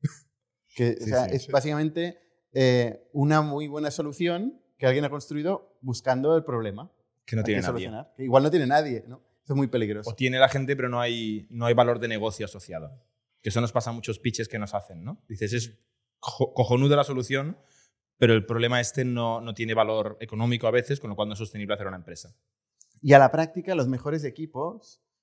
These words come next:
Speaker 1: no viven esa dicotomía. O sea, están cerca del mercado, tienen unos clientes de referencia con quien hablan cada día, em, y están construyendo, iterando y teniendo buenos resultados. Hostia, qué sorpresa, ¿sabes?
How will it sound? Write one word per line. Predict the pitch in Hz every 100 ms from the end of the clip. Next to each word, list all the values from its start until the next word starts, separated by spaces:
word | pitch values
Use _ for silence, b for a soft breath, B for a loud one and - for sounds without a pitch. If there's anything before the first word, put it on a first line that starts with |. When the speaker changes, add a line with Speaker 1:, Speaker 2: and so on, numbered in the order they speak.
| _
Speaker 1:
no | 143 147
viven | 147 135 123
esa | 110
dicotomía. | 120 117 113 113 120 101
O | - _ _
sea, | - 127
están | 107 135
cerca | 123 131 131
del | 131
mercado, | 127 123 143 156 170 208 - _ _ _ _
tienen | 143 139 131
unos | 131 -
clientes | 139 131 131
de |
referencia | 131 131 131 135 135 117
con | 120
quien | 123
hablan | 123 127
cada | 123 127 131
día, | 160 175 240 - _ _ _ _ _
em, | 135 127 123 117 117 - _ _
y | 135 147
están | 151 139 123
construyendo, | 135 - 139 139 135
iterando | 127 143 165 170
y | 196
teniendo | 147 127 165
buenos | 185 156
resultados. | 127 120 110 151 185 - - _
Hostia, | - 143
qué | 135
sorpresa, | 165 - 160 180 - -
¿sabes? | 131